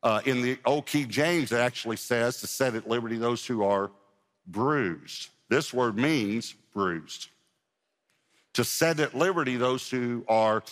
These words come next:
bruised. Now, bruise, as I understand it, is when the capillaries underneath the skin break, and then there's discoloration because there's bleeding under the skin.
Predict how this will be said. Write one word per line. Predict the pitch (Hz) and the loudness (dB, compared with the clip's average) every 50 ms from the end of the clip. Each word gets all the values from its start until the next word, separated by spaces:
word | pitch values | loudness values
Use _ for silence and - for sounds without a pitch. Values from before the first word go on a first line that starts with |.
| - - - _ _ - | -20 -20 -20 _ _ -4
bruised. | 95 143 156 151 123 104 95 - 123 | 0 0 2 2 2 0 0 0 2
Now, | 127 120 113 101 | 2 2 2 0
bruise, | 90 82 131 180 202 202 180 151 135 - - | -2 -2 0 0 2 2 2 2 2 0 -2
as | 113 101 139 | 0 2 2
I | 139 135 135 | 2 4 2
understand | 131 127 113 107 104 - - 117 104 98 87 95 | 0 -2 -4 -6 -8 -4 -2 0 0 0 0 -2
it, | 131 139 - _ _ - - - - - - _ - | -4 -6 -6 _ _ -20 -20 -20 -20 -20 -8 _ -2
is | 120 113 - 120 | -2 0 0 2
when | 135 131 117 | 0 2 2
the | 107 | 0
capillaries | - - - - 185 175 - - 139 123 120 113 107 104 107 107 120 120 - - - | -2 -2 0 2 2 2 0 0 -2 0 0 0 2 2 0 0 -2 -4 -4 -2 0
underneath | 135 139 135 135 131 135 135 127 - - | 0 0 0 0 0 0 0 -2 -2 -4
the | 113 | -4
skin | - - - - 143 147 131 123 110 104 110 113 - - | -4 -6 -6 -2 0 2 2 4 2 2 0 -4 -6 -6
break, | - 127 143 120 101 110 117 - - - _ _ _ _ _ _ _ - | -2 2 2 2 2 0 -2 -6 -12 -18 _ _ _ _ _ _ _ -2
and | 123 113 | -2 0
then | 107 127 123 120 | 2 2 2 2
there's | 117 117 107 - | 0 -2 -2 -2
discoloration | - 139 131 - - - - 127 117 110 123 143 151 143 - - 107 104 | -2 -2 -2 -2 -2 0 0 2 2 2 2 2 0 0 -2 -4 -4 -4
because | 110 98 - 123 113 90 | -4 -2 -2 -2 -2 0
there's | 110 110 95 85 | -2 -4 -4 -2
bleeding | 82 120 135 135 123 113 110 101 107 | -2 0 0 2 0 0 0 0 0
under | 107 104 95 95 | -2 -2 -2 -4
the | 90 95 92 | -4 -4 -4
skin. | - - 120 113 92 | -4 -4 -4 -2 -4